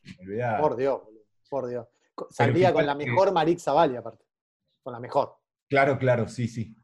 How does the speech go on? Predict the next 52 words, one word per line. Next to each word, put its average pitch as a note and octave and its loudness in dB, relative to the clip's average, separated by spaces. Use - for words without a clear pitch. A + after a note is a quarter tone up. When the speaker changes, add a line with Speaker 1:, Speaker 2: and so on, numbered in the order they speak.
Speaker 2:
Claro C3 0
que A2 -6
sí. F#2 -10
Marit A2 -2
Zavala, B2 2
claro, B2 0
Speaker 1:
No, G#2+ -6
Speaker 2:
claro D3 2
Speaker 1:
no, D3 -6
Speaker 2:
que F#2 -18
sí. - -20
Speaker 1:
claro, D3 4
claro C#3+ 0
que A#2 -8
sí, C#3 0
boludo. G#2+ -14
Qué C3 -6
divino, B2+ -4
Speaker 2:
Espectacular. F#2+ -4
Speaker 1:
por - -18
favor. B2 -10
Speaker 2:
Pero B2+ 2
fíjate D#3+ 0
que C3+ 0
la B2 2
figura C#3+ 2
que A2 -6
destaca A#2+ -4
el G#2+ -8
Laucha C3+ -2
antes, A2 -4
que A2+ -6
es B2 -10
Pasión A#2+ -6
de A2+ -2
Sábado, B2+ 0
que A2 -6
es A2+ -4
la A2 -6
Tota A#2 -8
Santillán, A2 -10
es C#3+ -12
el C#3+ -4
que G#2 -6
estaba D3+ -6
al A2+ -4
lado C3+ -4
de G#2 -8
Rodrigo A2 -8
en B2+ -6
ese B2 -10
momento. G2+ -8